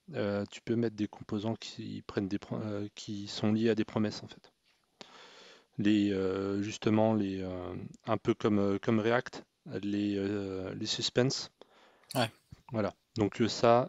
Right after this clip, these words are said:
Speaker 1: y a, ça existe aussi en solide. Bon, ça, je vous montrerai
Speaker 2: Ok.
Speaker 1: pas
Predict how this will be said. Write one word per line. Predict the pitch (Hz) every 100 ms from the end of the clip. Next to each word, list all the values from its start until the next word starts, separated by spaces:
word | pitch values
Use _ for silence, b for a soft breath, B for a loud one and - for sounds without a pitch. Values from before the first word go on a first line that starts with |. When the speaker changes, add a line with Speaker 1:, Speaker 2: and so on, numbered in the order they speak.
| -
Speaker 1:
y | 107
a, | 104 98 98 95 95 98 98
ça | -
existe | 98 104 -
aussi | 107 - 110
en | 98
solide. | - 90 - -
Bon, | 104
ça, | -
je | 95
vous | 98
montrerai | 92 - 95
Speaker 2:
Ok. | -
Speaker 1:
pas | 104